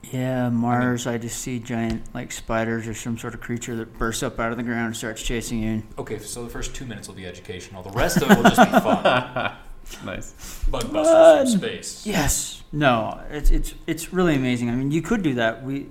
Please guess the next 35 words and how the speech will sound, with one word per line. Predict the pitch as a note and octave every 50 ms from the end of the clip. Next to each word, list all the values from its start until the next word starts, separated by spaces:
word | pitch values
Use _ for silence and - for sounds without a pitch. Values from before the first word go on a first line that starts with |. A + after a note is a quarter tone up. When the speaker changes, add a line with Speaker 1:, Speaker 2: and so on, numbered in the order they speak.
| -
Speaker 1:
there'd | - C#3+ C#3+ C#3 C3+ B2
be | C3+
an | C3 B2+
easy | C3+ C#3 C#3+ C#3+ D3 C#3
way | C3 C3 C3+ C#3+
for | - C#3+
you | C3+ C3
guys | B2+ C3 B2+ C3 C3+
to | C3 - B2
change | - - C#3 C3 C#3 C#3 C3+
it, | C#3 C#3 C#3 C#3 - - - - - - - - -
to | - C3
have | C3 C3+ C#3 C#3
an | C3 C3
educational | C3 C3 B2 C3 - - D3 D3 - - B2+
program | A2+ - - A#2+ A#2 A2 A#2 A2 A2 A2+
where, | A#2 A2+ A2 G#2+ - - - - - - _ - - - - - -
you | - C#3
know, | C3 B2 B2 D3
this | G3 A#3
is | - D3+
what | B2 B2+ B2+
it | C#3+ C#3+
would | D3 C3 C3+
be | C3 C#3 C#3
like | C#3 D#3 D#3+ D#3 D#3+
on | E3+ F3
this | G3 G3+ G3
planet | - - D#3+ C#3 C3 A#2+ A#2 B2
and | C3
stuff | B2 - - D3+ D3 -
like | C#3+ - -
that. | - F2+ F2 D2+ - -
Speaker 3:
You | A#2 A2+ G#2+
bet. | A2 A2 B2+ -